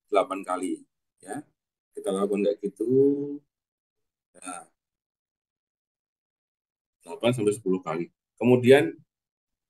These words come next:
kita lakukan juga pijat-pijatan pada, eh,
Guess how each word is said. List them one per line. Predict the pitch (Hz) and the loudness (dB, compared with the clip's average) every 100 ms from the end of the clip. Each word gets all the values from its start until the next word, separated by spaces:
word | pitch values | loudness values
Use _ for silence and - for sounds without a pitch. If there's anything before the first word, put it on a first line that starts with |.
| _ _ _ - | _ _ _ -6
kita | 117 117 143 | -2 4 6
lakukan | 143 135 131 127 123 123 | 6 4 2 -2 0 0
juga | 113 131 147 - _ _ _ _ _ _ - | 2 2 2 0 _ _ _ _ _ _ -6
pijat-pijatan | 127 113 113 120 107 135 | 0 0 0 -2 2 2
pada, | 147 127 135 147 151 - _ _ _ _ _ - | 4 4 6 4 2 -8 _ _ _ _ _ -4
eh, | 127 131 127 131 131 131 131 131 131 | 0 2 2 0 -2 -4 -6 -6 -6